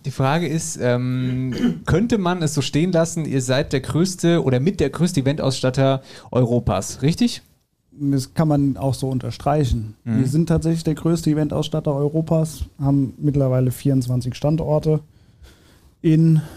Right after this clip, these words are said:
Speaker 2: sechs verschiedenen Ländern, haben kurz vor der Pandemie fast die tausend Mitarbeiter-Marke geknackt und die holen wir dann jetzt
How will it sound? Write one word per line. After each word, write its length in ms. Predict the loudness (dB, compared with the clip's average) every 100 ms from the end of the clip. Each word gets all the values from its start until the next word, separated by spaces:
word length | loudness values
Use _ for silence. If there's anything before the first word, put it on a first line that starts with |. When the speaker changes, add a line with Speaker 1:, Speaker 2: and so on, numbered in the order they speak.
| -18 -20 -20 _ _ -14
Speaker 2:
sechs 760 | -8 -4 -4 -2 0 -2 -2 -2
verschiedenen 420 | -2 2 2 4
Ländern, 500 | 2 2 2 2 2 0 -16 _ _ _ _
haben 340 | 0 2 2 0
kurz 360 | 2 2 0
vor 180 | 0 2
der 120 | 2
Pandemie 720 | 2 2 4 4 4 6 4 2
fast 300 | -2 -2 -2
die 80 | -2
tausend 340 | 2 2 2 2
Mitarbeiter-Marke 1120 | 2 0 0 0 0 0 0 0 0 -2 -2
geknackt 680 | -2 0 -4 -4 -10 -20 -20 _ _ -2
und 200 | 0 2
die 80 | 2
holen 200 | 2 2
wir 100 | 0
dann 180 | 0
jetzt 320 | 0 -4 -12